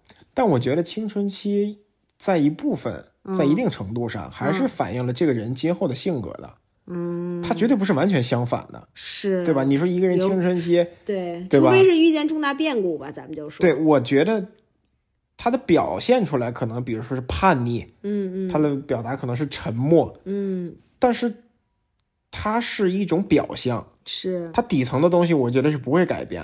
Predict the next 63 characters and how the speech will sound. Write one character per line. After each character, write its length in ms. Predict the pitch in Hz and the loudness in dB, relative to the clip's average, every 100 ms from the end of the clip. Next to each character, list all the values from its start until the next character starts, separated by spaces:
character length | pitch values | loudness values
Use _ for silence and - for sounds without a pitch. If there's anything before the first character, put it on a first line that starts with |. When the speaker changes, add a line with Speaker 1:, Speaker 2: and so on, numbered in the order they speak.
| 73 | -12
Speaker 1:
的。 100 | 67 _ _ _ - | -16 _ _ _ -4
Speaker 2:
对。 320 | 208 202 185 | -2 -2 0
Speaker 1:
对 80 | 143 | 2
吧？ 100 | 131 | 2
比 160 | 123 120 | 0 -2
如 160 | 123 | -2
说 200 | 127 147 | 0 0
不 280 | - - 196 | 0 -4 -4
希 180 | - 170 | 2 4
望 140 | 160 | 4
被 120 | 139 | 2
关 240 | 113 123 120 | -2 -2 -4
注， 120 | 120 | -2
我 200 | 123 123 | -2 -2
现 180 | 120 196 | -2 0
在 80 | 202 | 0
也 100 | 110 | -2
是 60 | |
不 120 | 113 113 | -6 -8
希 100 | 113 | -8
望 140 | 104 | -8
被 80 | 90 | -10
关 240 | 95 87 | -10 -10
注， 100 | 85 - _ | -12 -16 _
Speaker 2:
嗯。 480 | 185 175 175 170 165 | -14 -12 -10 -12 -2
Speaker 1:
对 100 | 156 | 2
吧？ 60 | 135 | 2
我 180 | 131 127 | 2 0
现 180 | 208 | 2
在 120 | 226 185 | 2 2
也 140 | 127 | 2
是 120 | 123 | -2
不 120 | 147 | -4
喜 140 | 190 117 | -4 -4
欢 120 | 87 | -8
说 180 | - 107 | -8 -8
话。 240 | 113 90 | -8 -10
Speaker 2:
只 140 | - 269 | -4 -2
不 160 | 302 | 2
过 160 | 339 392 | 2 2
是 140 | 330 | 2
那 180 | 330 359 | 2 2
种 220 | 254 190 | 0 -2
激-， 240 | 190 269 302 | -4 -2 -2
青 320 | 311 - 320 | -2 -2 0
春 160 | 320 320 | 2 2
期 160 | 320 | 2
的 100 | 302 | 0
激 200 | 247 277 294 | 0 -2 -2
素 220 | 330 262 | -2 -4
可 160 | 233 | -4
能 140 | 180 196 | -4 -2
让 200 | 247 240 | -2 -2
这 140 | 285 | -4
种 160 | 226 190 | -4 -4
东 180 | 226 247 | -4 -4
西 80 | |
更 240 | 247 311 226 | -4 -2 -2
加 160 | 180 | -2
加 220 | 180 165 170 | -4 -4 -4
剧、 340 | - 160 - _ _ _ | -4 -6 -8 _ _ _
更 200 | 302 285 | -2 0
大。 420 | - 285 - - | 2 2 0 -10